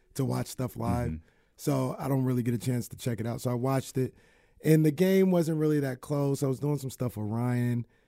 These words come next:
Speaker 1: Like, I didn't really lock in, but I thought it was cool. But when he said that, I was like, "My brother," I think that's one of the most overused ideas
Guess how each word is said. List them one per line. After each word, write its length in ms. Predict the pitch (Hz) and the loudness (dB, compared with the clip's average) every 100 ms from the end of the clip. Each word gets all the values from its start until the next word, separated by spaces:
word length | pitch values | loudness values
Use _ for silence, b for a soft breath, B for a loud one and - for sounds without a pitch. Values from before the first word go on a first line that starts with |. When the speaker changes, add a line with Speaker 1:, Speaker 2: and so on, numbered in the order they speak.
| _ _ - | _ _ -8
Speaker 1:
Like, 140 | 139 | -2
I 40 | 156 | 4
didn't 160 | 165 | 6
really 200 | 156 147 | 6 6
lock 260 | 135 135 135 | 4 0 -2
in, 80 | 139 | -2
but 100 | 147 | -2
I 60 | 175 | 2
thought 200 | 190 175 | 6 6
it 40 | |
was 160 | 147 131 | 4 2
cool. 440 | - 160 135 120 _ _ _ _ - | 4 4 4 0 _ _ _ _ 0
But 140 | 143 | 6
when 180 | 160 165 | 6 6
he 80 | 156 | 4
said 320 | 151 180 165 | 4 4 4
that, 320 | 185 175 156 | 4 2 2
I 140 | 139 160 | 0 2
was 180 | 147 127 | 2 -2
like, 220 | 117 113 151 - | -6 -8 -12 -6
"My 300 | 139 220 262 | 2 4 6
brother," 340 | 180 147 101 | 6 2 0
I 140 | - 208 | -2 0
think 220 | 220 196 | 0 -2
that's 240 | 170 156 | -2 -2
one 180 | 156 156 | -4 -4
of 80 | 143 | -2
the 80 | 139 | -2
most 280 | 135 131 - | -2 -4 -4
overused 920 | 135 139 135 131 123 127 123 117 - - _ _ _ _ _ _ _ _ - | 0 2 2 2 2 2 0 -2 -8 -18 _ _ _ _ _ _ _ _ -8
ideas 720 | 123 120 117 117 113 110 - | -4 -2 -2 -2 -2 -4 -8